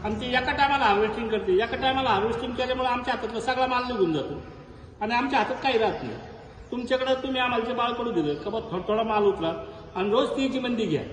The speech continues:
सगळ्यात महत्त्वाचं, आम्ही त्याच्याबद्दल तुमचं अभिनंदन करतो का ती जी मंदी एका दिवशी येते, ती जी मंदी ही दररोज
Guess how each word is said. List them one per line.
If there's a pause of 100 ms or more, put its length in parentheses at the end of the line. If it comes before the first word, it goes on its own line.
(520)
सगळ्यात
महत्त्वाचं,
आम्ही
त्याच्याबद्दल
तुमचं
अभिनंदन
करतो
का
ती
जी
मंदी
एका
दिवशी
येते,
ती
जी
मंदी
ही
दररोज